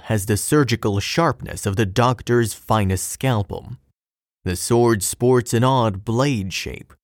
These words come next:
The blade has an aggressive recurve towards the blade tip,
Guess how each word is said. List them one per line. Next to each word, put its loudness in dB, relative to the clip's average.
The -2
blade 2
has 0
an 2
aggressive 2
recurve 0
towards 0
the -2
blade -2
tip, -10